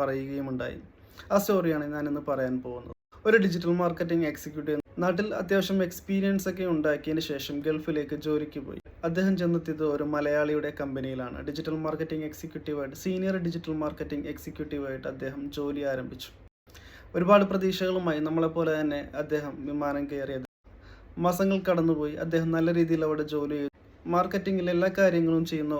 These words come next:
ഒരാളായി അദ്ദേഹം മാറി. ഈ കാര്യങ്ങളൊക്കെ കൂടുതൽ കാര്യങ്ങൾ ചെയ്യാൻ തുടങ്ങിയതുകൊണ്ട് അദ്ദേഹം അവരോട് ഇൻക്രിമെന്റ് ചോദിച്ചു. അവിടെ മുതലാണ് പ്രശ്നങ്ങൾ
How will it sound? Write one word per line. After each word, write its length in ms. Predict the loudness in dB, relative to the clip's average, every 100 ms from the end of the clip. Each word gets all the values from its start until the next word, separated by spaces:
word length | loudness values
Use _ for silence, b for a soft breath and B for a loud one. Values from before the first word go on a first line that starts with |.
| 0
ഒരാളായി 420 | 2 4 4 0 -2
അദ്ദേഹം 260 | -4 -4 -6
മാറി. 160 | -6 -6 -2
ഈ 20 | 2
കാര്യങ്ങളൊക്കെ 520 | 2 2 0 0 0 -2
കൂടുതൽ 240 | 0 0 0 -2
കാര്യങ്ങൾ 320 | 0 0 -2 -2
ചെയ്യാൻ 220 | -4 -2 0
തുടങ്ങിയതുകൊണ്ട് 680 | 0 0 0 -2 -6 -6 -8 -4 -4
അദ്ദേഹം 360 | -4 -4 -6 -6 -4
അവരോട് 340 | -2 -4 -6 -6 -2
ഇൻക്രിമെന്റ് 440 | 0 2 2 0 -4
ചോദിച്ചു. 300 | -8 -10 -14 -20 -20 B B B 2
അവിടെ 180 | 4 4
മുതലാണ് 380 | 2 0 0 -2 -4
പ്രശ്നങ്ങൾ 420 | -6 -4 -2 -2